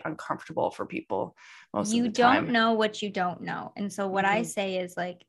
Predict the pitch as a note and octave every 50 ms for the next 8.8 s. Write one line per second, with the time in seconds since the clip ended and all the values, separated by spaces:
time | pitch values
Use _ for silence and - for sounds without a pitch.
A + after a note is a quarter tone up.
0 | - - G#3+ A3+ A3 A3+ - B3+ A#3+ A#3 A3+ A3 G3+ - - G3+ F#3+ F#3+ G3+ G3
1 | F3+ F3 F3 F#3+ G3 F#3+ E3+ E3+ - G3 G3 F#3+ - G#3+ G#3 G3+ G3 F#3 F#3+ F3+
2 | F3 F3 F3 E3+ E3 D#3+ - E3+ F3 F#3+ - - F#3 F3+ F3+ - - G3 F3 F3
3 | G3 F#3 F#3+ F#3+ F#3+ F#3+ E3+ - F3+ F3 F3 F3 E3+ E3+ E3+ E3 - - E3+ E3
4 | - - E3 E3 E3 E3 E3+ D#3+ - - D#3 D#3 - - - - - F3 E3+ E3+
5 | - - F3 E3 E3+ - F3 E3+ E3 D#3+ - - - E3 D#3+ E3+ E3 - - -
6 | E3+ - _ _ - E3+ - - - - - _ _ _ _ _ _ _ _ _
7 | _ _ _ _ _ _ _ _ _ _ - G#3+ - - - F4 D#4 G3+ F3 F3+
8 | A3 A#3+ A#3+ - - - - C#4 E4 B3 D3+ - - - -